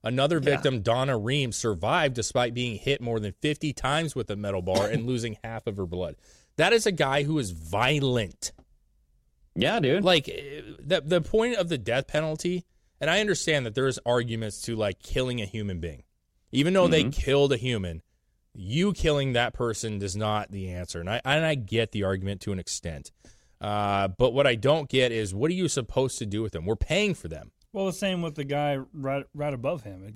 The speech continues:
Speaker 3: Gary Dwayne Hugan. Killed his mother, killed the mother of his ex-girlfriend by beating her with his fists, a hammer,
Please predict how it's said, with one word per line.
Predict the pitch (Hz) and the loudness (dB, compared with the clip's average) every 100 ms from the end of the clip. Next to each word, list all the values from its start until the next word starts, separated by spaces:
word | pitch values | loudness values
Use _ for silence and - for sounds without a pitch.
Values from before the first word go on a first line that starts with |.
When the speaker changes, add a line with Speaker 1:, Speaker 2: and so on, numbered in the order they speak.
| 117 | -4
Speaker 3:
Gary | 131 123 123 | -2 -2 -4
Dwayne | 127 123 120 113 117 _ - | -6 -6 -6 -8 -12 _ -6
Hugan. | 139 160 113 92 101 _ _ _ _ | -2 -2 -4 -12 -20 _ _ _ _
Killed | 180 160 | 0 0
his | 151 139 | 2 2
mother, | 147 147 147 143 - - | 4 4 4 2 -2 -6
killed | 170 180 | -2 -2
the | 151 | 0
mother | 147 147 143 | 2 4 4
of | 131 | 2
his | 127 | 0
ex-girlfriend | 131 - 147 139 123 120 | -2 -2 0 0 0 -6
by | 117 | -8
beating | 120 123 131 127 | -6 -4 -2 -2
her | 117 113 113 | -6 -10 -8
with | 120 113 | -10 -12
his | 113 - | -12 -14
fists, | - 196 139 123 - - _ - | -4 0 0 -2 -10 -14 _ -6
a | 123 | -6
hammer, | - 175 185 127 117 | -2 -2 0 -2 -4